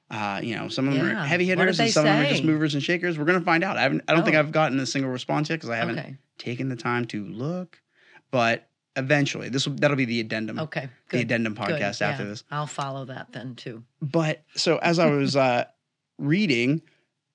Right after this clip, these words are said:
Speaker 1: that and just kinda thinking about your, uh, your question, I think, like, because you're so involved in the music scene, I, I look at you as this, like, genuine talent. Like, we had Saquon Barkley,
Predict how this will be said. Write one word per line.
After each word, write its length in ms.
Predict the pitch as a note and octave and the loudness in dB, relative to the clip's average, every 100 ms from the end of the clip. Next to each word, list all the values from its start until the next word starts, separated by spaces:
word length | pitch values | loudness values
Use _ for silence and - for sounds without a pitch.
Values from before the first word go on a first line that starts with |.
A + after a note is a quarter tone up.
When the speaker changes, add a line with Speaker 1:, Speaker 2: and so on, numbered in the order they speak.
| _ _ - | _ _ -6
Speaker 1:
that 400 | B2 A2 A#2 - | 0 2 2 2
and 220 | C#3 B2 | 2 2
just 160 | B2+ - | 2 0
kinda 200 | C#3 A#2 | 0 0
thinking 320 | C#3+ C3 B2+ | -2 0 0
about 240 | A#2+ A#2 | 2 0
your, 480 | A#2+ B2 B2 B2 B2 - _ _ - | 0 0 2 2 0 -6 _ _ -4
uh, 300 | A#2 A2 A2 - - | -2 -2 -4 -6 -12
your 140 | C3 A2 | -10 -4
question, 480 | D3+ D#3+ - A2+ - - - | -2 -2 -4 -6 -8 -14 -12
I 100 | C3 | -8
think, 280 | D3 C#3 | -8 -8
like, 380 | - A#2+ G#2 - _ _ _ _ _ _ _ _ _ _ - | -10 -16 -16 -20 _ _ _ _ _ _ _ _ _ _ 0
because 260 | D#3+ F3 E3+ | 2 4 4
you're 120 | D#3+ | 2
so 200 | E3+ D3+ | 2 2
involved 240 | C3+ B2+ | 4 2
in 60 | B2 | 2
the 40 | B2 | 0
music 220 | B2 B2+ | -2 -2
scene, 200 | C3 A#2+ | -2 0
I, 120 | B2+ D3+ | 0 2
I 100 | G3 | 2
look 120 | F#3+ | 0
at 80 | D#3 | -4
you 140 | C3+ | -2
as 100 | C3 | -2
this, 140 | B2 C3 | -4 -4
like, 160 | A#2 | -4
genuine 420 | A2+ B2+ C3 B2 A#2 | -4 -2 0 0 -2
talent. 320 | A2+ G#2+ G#2+ | -4 -6 -6
Like, 120 | A#2 | -2
we 80 | C3 | -2
had 80 | B2+ | 0
Saquon 320 | D#3+ D#3+ D3+ | 0 0 4
Barkley, 400 | D3 C#3 C3+ | 4 4 0